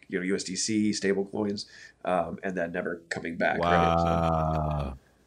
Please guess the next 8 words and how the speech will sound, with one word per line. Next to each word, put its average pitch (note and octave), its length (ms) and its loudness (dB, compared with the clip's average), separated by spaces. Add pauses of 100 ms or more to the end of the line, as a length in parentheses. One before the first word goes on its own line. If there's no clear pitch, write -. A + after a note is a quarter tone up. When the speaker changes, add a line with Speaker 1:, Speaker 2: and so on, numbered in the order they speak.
(1300)
Speaker 2:
Just, A2+ 380 0
and, B2+ 280 10
and B2+ 140 4
so A2+ 200 8
he's A2 260 2
using A2 240 -2
stable G2+ 360 4
coins. G2+ 420 4